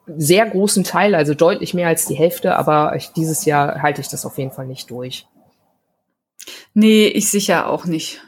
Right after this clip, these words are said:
Speaker 2: glaub ich. Also schon, weil ich ja für die Ausschreibung jetzt einfach, also ich mach heute noch ein Update, ich bin jetzt bei hundertzehn Texten. Und das ist ja, ähm, schon das, was ich normalerweise in einem Jahr lese, ne?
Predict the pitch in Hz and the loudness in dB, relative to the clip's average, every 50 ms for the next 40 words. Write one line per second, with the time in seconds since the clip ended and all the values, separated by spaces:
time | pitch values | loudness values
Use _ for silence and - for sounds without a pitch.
0 | _ - 175 170 165 156 151 156 147 - - - 190 190 175 180 185 170 - 220 | _ -8 -4 -2 -2 -2 -2 -6 -8 -8 -2 -2 0 0 2 0 -2 -2 0 2
1 | 220 214 208 180 196 190 190 202 196 - 190 185 180 180 - 196 185 180 175 170 | 4 4 4 4 4 4 4 4 4 2 2 2 2 0 0 0 0 2 0 0
2 | 160 - - 160 170 180 - - - 170 170 165 151 156 170 160 170 160 151 - | 0 0 2 2 2 2 2 2 2 2 2 2 2 0 -4 0 -2 -2 -2 0
3 | - - 160 160 160 - 160 156 160 160 - - - - - 151 147 143 160 160 | -2 0 0 0 0 0 0 0 0 -2 -4 -10 -10 -4 -2 -2 0 0 0 0
4 | 151 151 151 - _ _ - - - 151 160 - 170 175 180 180 175 165 165 175 | 0 0 -2 -4 _ _ -14 -4 -4 -4 -2 2 2 2 4 4 2 0 2 0
5 | 160 - 165 170 - - 165 170 165 165 - - - - 165 165 160 - 170 165 | 0 0 -2 -2 -2 0 2 2 2 0 -4 -8 -4 -2 -2 -2 -2 0 0 2
6 | 170 180 175 170 170 170 - - 175 165 175 175 - - 160 - - - - - | 2 2 4 2 2 2 0 0 0 0 0 0 -2 -4 -4 -4 -4 -8 -4 -2
7 | 170 175 170 170 _ _ - - - - - - - - - - - - - _ | -2 -2 -2 -6 _ _ -20 -20 -20 -20 -20 -20 -20 -20 -20 -20 -20 -20 -20 _
8 | _ _ _ _ _ _ _ _ - 180 175 151 185 180 170 - - 165 - - | _ _ _ _ _ _ _ _ -2 0 0 2 0 -2 -2 -2 -2 -2 0 2
9 | 180 165 151 160 160 160 156 - - 131 170 165 180 180 170 - - - - - | 2 4 4 4 6 4 4 4 4 2 2 2 0 0 -4 -4 -4 -6 -8 -8
10 | - - _ - _ _ _ - _ _ _ - - - - 190 185 185 175 196 | -8 -14 _ -20 _ _ _ -20 _ _ _ -10 -8 -4 0 0 0 2 4 4
11 | 202 190 - 185 180 - 196 190 170 165 156 170 190 185 170 180 170 170 151 156 | 4 4 4 2 2 4 2 2 2 4 4 4 4 4 4 2 2 2 0 0
12 | 165 165 147 165 151 156 175 190 170 151 147 160 156 156 151 151 160 190 214 | 0 -2 0 0 2 2 4 2 2 0 0 -2 0 0 0 2 2 0 0